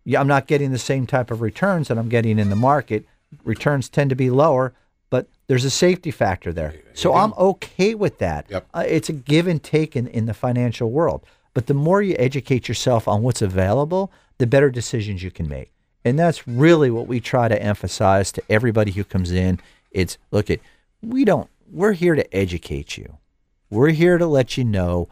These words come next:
Speaker 1: what's out there in the financial worlds, what strategies have changed.
Speaker 2: Mm-hmm.
Speaker 1: And, you know, you can run simulations of, okay, what if this happens? What if, ha-, you know, all the what ifs?
Speaker 2: Right.
Speaker 1: But the reality of it is, none of us really know what the future brings.
Speaker 2: So it's my decision.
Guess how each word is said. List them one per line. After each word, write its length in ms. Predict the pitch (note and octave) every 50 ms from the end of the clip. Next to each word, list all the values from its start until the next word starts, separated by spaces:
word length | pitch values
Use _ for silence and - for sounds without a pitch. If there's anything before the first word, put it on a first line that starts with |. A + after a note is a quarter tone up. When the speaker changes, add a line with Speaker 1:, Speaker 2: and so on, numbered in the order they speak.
| _ _ _ _ _ _
Speaker 1:
what's 300 | - A#2 D#3+ - - E3
out 260 | C#3+ C3+ B2+ - -
there 240 | A#2+ A2+ A2 A2 G#2+
in 80 | F#2
the 80 | F2 E2+
financial 560 | - - F#2+ F#2+ G#2 G#2+ A2+ A2 - B2+ G#2
worlds, 360 | E2+ F2 E2 D#2+ D#2+ D#2+ - -
what 160 | _ E2+ D#2+ -
strategies 640 | - - - F2 F#2 A#2 C#3 C3 - - D#3+ C3+
have 140 | - D3 -
changed. 540 | - - G#2+ F2+ F2+ F2+ F2+ F2+ F2+ G#2 G2
Speaker 2:
Mm-hmm. 140 | F#2 A#2 A2+ - _ _ _ _ _ _
Speaker 1:
And, 280 | - E3 D3+ D3 C3 - - _ _ _ _
you 120 | E3 D#3+
know, 80 | E3 D#3+
you 200 | D3+ D3 E3 D#3+
can 300 | - D#3 C#3 C3 B2+ B2
run 520 | C3+ D3+ E3 E3+ D#3 C#3+ B2+ A#2+ A#2 G2+ - _ _ _ _ _ - - -
simulations 720 | D#3+ D3+ C#3 B2+ A#2+ B2 C3+ C#3+ B2 - C3+ A#2 G2+ A2+
of, 260 | G#2+ G#2 G#2 F#2+ - _
okay, 360 | - C3 C3+ - - B2+ A2+ G#2
what 160 | G#2+ A#2+ A#2
if 100 | G2+ -
this 200 | - B2+ - -
happens? 380 | B2 G#2+ - - G#2 F#2+ -
What 140 | - A#2 A2
if, 60 | G#2+
ha-, 160 | - A2 A2 - - _ _
you 100 | - G#2+
know, 60 | F2+
all 200 | - - A2 A#2+
the 80 | A#2+ A2
what 200 | G2 A2 A2+ A2+
ifs? 420 | A2 B2+ E3+ G3+ - - - - _ _ _ _ _
Speaker 2:
Right. 160 | E2+ D#2 D2 - _ _ _ _ _ _ _ _ _ _
Speaker 1:
But 160 | F3 - - _ _ _ _ _ _
the 120 | C3+ D3
reality 420 | C#3 C#3+ C3 C#3 D3+ E3 D#3+ D#3+ D#3
of 80 | D#3
it 80 | D#3+ E3+
is, 160 | F3+ F3 - - _ _ _ -
none 240 | B2+ C#3 E3+ G3+
of 100 | G3+ C3+
us 180 | B2 A#2 - -
really 260 | C3+ C3+ B2+ C3 C3+
know 300 | C#3 D3 E3 D3+ F#2+ D#2+ -
what 140 | - G#2+ -
the 100 | - A#2+
future 320 | - - B2+ A2+ - - A#2
brings. 200 | A#2 C3 B2+ A2
Speaker 2:
So 140 | E3 C#3 C3
it's 160 | B2 - -
my 240 | C3 C#3 D#3 F#3+ G3
decision. 560 | D3+ A2+ - - B2+ A#2+ G2+ - - -